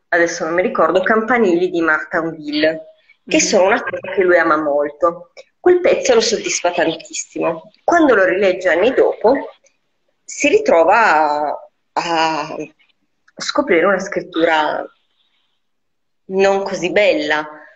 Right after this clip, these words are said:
Speaker 2: Mhm.
Speaker 1: non come avrebbe potuto scrivere dopo. E
Speaker 2: Mhm.
Speaker 1: questo per me è stata una rivelazione, è stata proprio la rivelazione totale e assoluta,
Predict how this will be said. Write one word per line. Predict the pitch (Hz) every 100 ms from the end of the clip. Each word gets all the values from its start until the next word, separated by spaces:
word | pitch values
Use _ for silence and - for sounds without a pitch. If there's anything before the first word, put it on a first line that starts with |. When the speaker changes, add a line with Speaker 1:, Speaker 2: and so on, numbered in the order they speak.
| _
Speaker 2:
Mhm. | 190 190
Speaker 1:
non | 220 220 294 -
come | 240 208 240 - - -
avrebbe | 185 160 151
potuto | 185 180 - 165
scrivere | - 170 160 147
dopo. | 143 120 - 156
E | - - - _ - 185
Speaker 2:
Mhm. |
Speaker 1:
questo | 208 330 330
per | 226 202
me | 196
è |
stata | - 202
una | 185 175
rivelazione, | 180 170 175 - - 170 214 262
è |
stata | 208 208 196
proprio | 240 233 220
la | 196
rivelazione | 202 208 208 208 - 208 175
totale | 180 185 208 202 233
e | 214
assoluta, | 180 - - 170 156 175 - 208